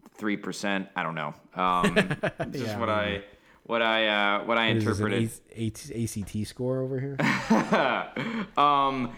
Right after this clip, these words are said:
Speaker 1: yeah, the match, the match was okay. It was kinda, it was a fatal four-way, so it was kinda hard to determine if it was just gonna be one pinfall to win the match, you know, just whoever
Speaker 2: Yeah.
Speaker 1: got the pinfall, and it was. Um, I think sharpshooter James Creed went over.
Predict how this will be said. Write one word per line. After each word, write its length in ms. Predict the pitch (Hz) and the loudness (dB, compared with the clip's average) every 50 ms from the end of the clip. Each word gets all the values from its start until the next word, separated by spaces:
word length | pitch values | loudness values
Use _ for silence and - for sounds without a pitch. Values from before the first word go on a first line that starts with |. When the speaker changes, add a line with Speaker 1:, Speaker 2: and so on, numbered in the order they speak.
| - 160 - | -14 -8 -2
Speaker 1:
yeah, 240 | - 214 247 226 180 | 2 2 4 4 4
the 100 | 170 180 | 2 2
match, 300 | 180 190 208 233 - - | 4 4 2 2 0 -2
the 140 | - 175 | -2 0
match 240 | 175 180 196 202 202 | 2 2 2 2 0
was 100 | 196 190 | 0 0
okay. 420 | 202 160 - 165 160 160 170 170 160 | 0 2 2 4 4 4 4 4 4
It 40 | |
was 160 | 156 147 139 - | 4 2 2 2
kinda, 340 | - 170 175 165 151 131 - - | 2 2 4 4 2 0 -2 -4
it 80 | - 131 | -2 0
was 140 | 160 151 139 | 0 0 0
a 60 | 143 | 0
fatal 260 | - 202 208 190 151 | 0 2 2 2 0
four-way, 460 | - - 143 156 165 165 170 175 170 | 0 0 2 2 4 4 4 2 2
so 160 | 165 165 160 139 | 2 2 2 2
it 20 | |
was 140 | 131 123 123 | 2 0 0
kinda 200 | - 143 135 123 | 0 2 2 2
hard 240 | 117 127 135 135 127 | 2 2 0 2 0
to 40 | 123 | -2
determine 640 | 110 104 - - 131 127 123 123 123 123 120 117 - - - - - | -4 -4 -4 -4 -2 -2 0 0 -2 -2 -4 -6 -10 -16 -18 -20 -8
if 180 | - - 110 - | -6 -6 0 0
it 60 | 131 | 0
was 160 | 123 117 110 | 2 2 0
just 160 | 117 131 120 - | 0 -2 -2 0
gonna 120 | 135 120 | 0 2
be 100 | 113 107 | 2 2
one 320 | 104 101 113 120 120 113 | 2 2 2 2 2 0
pinfall 760 | 113 - 117 117 117 110 113 117 117 117 117 117 117 117 117 - - - _ _ _ | -2 -2 -2 -2 -2 -4 -4 -2 -2 0 0 0 -2 -4 -6 -10 -18 -20 _ _ _
to 320 | - - 117 113 107 101 95 | -14 -8 -6 -4 -4 -4 -4
win 240 | 92 110 117 110 | -2 -2 -2 -2
the 60 | 104 95 | -2 -4
match, 520 | 95 98 104 113 131 147 - - - - | -2 0 2 2 0 0 -2 -8 -12 -12
you 120 | - 113 113 | -10 -6 -4
know, 140 | 107 104 104 | -4 -4 -4
just 200 | 104 - 120 107 | -4 -4 -2 -2
whoever 300 | 107 110 131 123 113 117 | 2 2 4 4 4 2
Speaker 2:
Yeah. 80 | 110 90 | 2 2
Speaker 1:
got 180 | 113 107 107 - | 2 0 0 -2
the 40 | |
pinfall, 520 | 98 - 127 123 120 117 - 120 117 117 - | -6 -4 -4 -4 -4 -2 -2 -2 -2 0 -2
and 120 | - 202 214 | -2 -2 -2
it 120 | - - | -2 0
was. 480 | 123 123 120 117 120 120 120 120 - - - - - - _ _ | 2 2 4 4 2 0 -2 -4 -8 -14 -20 -20 -20 -20 _ _
Um, 640 | - 120 117 117 113 110 110 110 107 107 107 107 107 - - - | -4 0 0 2 2 2 0 0 -2 -4 -6 -8 -10 -12 -14 -10
I 100 | 120 123 | -8 -8
think 220 | 120 - 156 143 - | -6 -4 -6 -6 -6
sharpshooter 580 | - - 147 139 135 - - - 139 127 123 | -4 -4 -2 -2 -2 -4 -6 -8 -6 -6 -6
James 320 | 110 107 123 120 120 117 110 | -6 -4 -4 -4 -4 -4 -6
Creed 340 | - - - 131 127 120 113 | -8 -8 -6 -4 -4 -2 -2
went 160 | 117 110 110 | -2 -2 0
over. 460 | 110 113 117 113 123 123 120 120 120 | -2 -2 0 0 0 0 -2 -2 -6